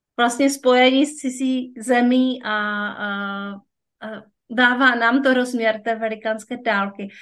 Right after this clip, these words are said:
kde se teďka Petra, eh, nachází. Takže Petra nám vypadla už úplně, vůbec ji nevidím a, eh, já tady tenhle díl podcastu Srdeční záležitosti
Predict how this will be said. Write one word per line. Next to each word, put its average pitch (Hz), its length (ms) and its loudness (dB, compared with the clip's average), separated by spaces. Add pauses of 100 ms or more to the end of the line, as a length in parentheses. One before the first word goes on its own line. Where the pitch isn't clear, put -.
(180)
kde 214 140 -6
se - 120 -10
teďka 214 580 -6
Petra, 196 440 -2 (280)
eh, 190 280 -2
nachází. 196 720 -4 (460)
Takže 233 500 -2 (440)
Petra 381 380 2
nám 160 500 0 (160)
vypadla 254 680 2
už 196 180 -8 (200)
úplně, 311 680 4 (240)
vůbec 247 540 -4
ji 165 120 -12
nevidím 254 800 0 (440)
a, 202 420 2 (500)
eh, 190 300 -4 (160)
já 285 360 0 (120)
tady 226 180 -6
tenhle 214 760 -6
díl 196 460 -4
podcastu 226 680 -4
Srdeční 226 580 -2
záležitosti 240 840 -2